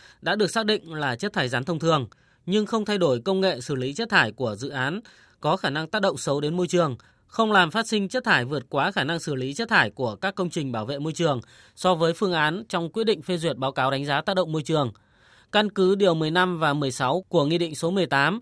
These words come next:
ngày mười bốn tháng hai năm hai nghìn không trăm mười lăm của Chính phủ quy định về quy hoạch bảo vệ môi trường, đánh giá môi trường chiến lược, đánh giá tác động môi trường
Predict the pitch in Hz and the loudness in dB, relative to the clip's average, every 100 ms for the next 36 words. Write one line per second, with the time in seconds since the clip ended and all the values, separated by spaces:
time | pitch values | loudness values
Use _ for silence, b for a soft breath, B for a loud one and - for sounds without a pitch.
0 | b _ _ 156 160 160 151 165 185 180 | b _ _ 0 2 2 2 0 0 0
1 | 202 202 196 196 190 151 175 170 175 160 | 2 2 0 0 0 0 -4 -2 0 0
2 | 143 160 147 127 139 170 165 104 b b | 0 0 -2 -4 -4 -2 -2 -2 b b
3 | b 220 214 214 151 151 151 131 - 190 | b 2 6 6 4 0 0 0 2 2
4 | 165 135 117 135 127 165 170 156 113 b | 2 -2 -2 -2 -4 -2 2 2 0 b
5 | b - 147 165 151 151 196 180 165 127 | b -4 -2 0 2 2 2 0 0 0
6 | 151 165 165 117 _ _ - 135 160 151 | -2 0 0 -2 _ _ -8 -6 -2 -2
7 | 160 214 175 156 160 165 139 | 0 -2 -2 -4 0 2 2